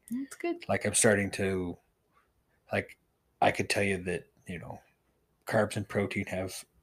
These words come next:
Speaker 2: uh, four calories per gram and fat has nine, and, like, I'm just, it's weird, and I like it, and I enjoy it, and
Speaker 1: That's good.
Speaker 2: Yeah.
Speaker 1: That, that is kind of a segue. Just,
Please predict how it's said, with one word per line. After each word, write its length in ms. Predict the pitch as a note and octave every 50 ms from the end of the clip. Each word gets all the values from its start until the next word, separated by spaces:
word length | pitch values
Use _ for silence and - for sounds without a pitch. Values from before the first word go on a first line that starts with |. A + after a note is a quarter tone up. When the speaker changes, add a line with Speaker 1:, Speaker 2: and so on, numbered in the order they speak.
| _ _ _ - A2 G#2+ - _ _
Speaker 2:
uh, 280 | - G#2 F#2+ - - -
four 280 | - - - A2+ G#2+ G#2
calories 480 | - - G2+ F#2+ G2 G2 F#2 F#2 -
per 220 | - - G#2+ G2 G2
gram 420 | - G2 G2 G2 F#2+ F#2+ G2 G2
and 120 | F2+ -
fat 240 | - - D#2 F2 -
has 240 | - E2 E2 - -
nine, 460 | G2+ G2 F#2+ F#2 F#2 F#2 F#2 F#2 F2
and, 160 | E2+ F2 F#2+ - - - - - - - - - - - - _ - -
like, 100 | - G2+
I'm 100 | G2 G#2
just, 280 | G#2 G#2 F#2 - - - - -
it's 280 | - G#2+ G2+ - - -
weird, 320 | A2 A2 G#2+ G#2+ G#2 G2+ G2+
and 100 | F#2+ F#2
I 80 | F#2
like 340 | G2 G2 G2 G#2 G2 - -
it, 160 | G#2 G#2 - -
and 140 | G#2 G2+
I 80 | G2 F#2+
enjoy 420 | F#2+ G2 F#2+ F#2 - G2 G2 F#2+ F#2+
it, 200 | G2 - - - _
and 400 | - F#2+ F#2 D#2 C#2 C#2+ G2+ - - - - - _ _ _ _ _ _ _ _ _ _ _ _ _ - -
Speaker 1:
That's 200 | G3+ G3+ - -
good. 260 | - - - - - - _ _ _ - _ _ _ _ -
Speaker 2:
Yeah. 160 | - - - - -
Speaker 1:
That, 260 | - G3 D#3+ - - - -
that 300 | F#3+ F3+ F3 - - - - -
is 220 | A3 F#3 F3+ -
kind 240 | - - F#3 E3 E3
of 120 | D#3+ D3+
a 300 | D3+ D3 D3 C#3+ D3 D#3+ - _ _ _ _ _ _ _ -
segue. 720 | - - - G#3 F#3+ F#3+ F#3 E3+ E3+ D#3+ - - - - -
Just, 300 | - F3+ E3+ - -